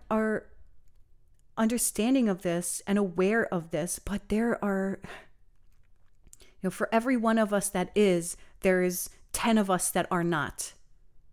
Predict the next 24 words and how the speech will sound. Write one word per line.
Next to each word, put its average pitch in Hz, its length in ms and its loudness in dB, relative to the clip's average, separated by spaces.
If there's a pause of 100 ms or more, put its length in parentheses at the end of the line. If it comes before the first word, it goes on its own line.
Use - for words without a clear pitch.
(1800)
And 190 640 0 (880)
I 214 160 -2 (280)
only, 247 600 0 (640)
only 220 600 4 (920)
come 262 360 2
from 254 260 -2
a 233 60 -2
place 196 580 -4
of 175 260 -6
love. 175 400 -4
I've 180 160 -6
said 185 320 -4
it - 160 -4
once, 185 320 -2
I 196 120 -4
will 190 140 -4
say 185 300 -6
it 190 160 -6 (720)
until 190 680 -2
I 190 420 -2
am 180 260 -2
in 180 140 -2
the 196 60 0
ground. 175 580 -4